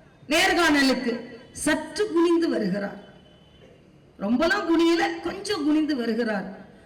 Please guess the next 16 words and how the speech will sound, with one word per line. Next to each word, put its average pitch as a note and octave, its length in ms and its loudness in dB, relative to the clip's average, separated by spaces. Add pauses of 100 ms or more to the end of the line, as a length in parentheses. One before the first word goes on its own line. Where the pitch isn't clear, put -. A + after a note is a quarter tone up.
மார்க் D#4+ 500 2
போடப்படுகிறது, C4 800 2
பத்துக்கு F4 640 -2 (580)
ரெண்டு. B3+ 360 4 (1300)
இன்னொருவர் G#4+ 600 2
உள்ளே F#4+ 360 2
வருகிறார், C#4 680 -2 (200)
ரொம்ப F4 480 -6
குனிஞ்சு E4+ 480 2
வரார், C4 300 -2 (840)
பாதி E4 360 -2
முதுகுக்கு, D#4 580 0 (1000)
அதுக்கு F#4 400 -2
கூட F#4+ 200 0
திருப்தி E4+ 480 2
இல்லை A#3+ 260 2